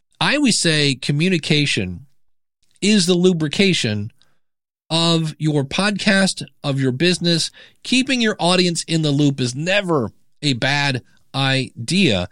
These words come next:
And as I record this right now, five days after he, uh, died, the website Van Dash Halen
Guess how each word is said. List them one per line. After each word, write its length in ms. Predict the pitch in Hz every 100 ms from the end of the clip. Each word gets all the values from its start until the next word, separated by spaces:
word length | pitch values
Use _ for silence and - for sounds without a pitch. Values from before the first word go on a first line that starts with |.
| - -
And 160 | 147 147
as 280 | 170 208 262
I 60 | 240
record 440 | 226 202 214 208
this 260 | 185 180 - _ -
right 480 | 127 127 143 208 180
now, 300 | 147 101 98
five 580 | - - 196 247 254
days 500 | 196 214 185 101 85 - _ _ _ _ _ -
after 440 | 170 196 - 180
he, 520 | 160 175 180 175 170 - _ -
uh, 240 | 123 117
died, 640 | 127 190 226 117 101 98 - _ _ _ _ _ _ _ _
the 120 | 160
website 580 | 170 247 254 - 127 107
Van 600 | 117 165 180 196 214 214 -
Dash 400 | 120 151 170 170
Halen 540 | - 175 147 95 95